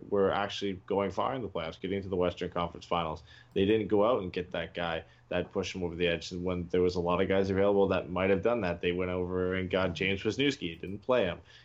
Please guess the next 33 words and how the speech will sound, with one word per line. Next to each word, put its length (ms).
give 160
up 140
pieces 320
for 160
him. 220
They 80
always 320
went 240
for 360
the 180
bargain. 560
Of, 100
of 180
course, 220
everybody 340
knows 460
the 100
nickname 420
in, 120
in, 240
in 200
Bargain 360
Bob, 360
but 240
that's 400
one 140
of 60
the 60
main 260
reasons. 440
And, 140
and 160
eventually 540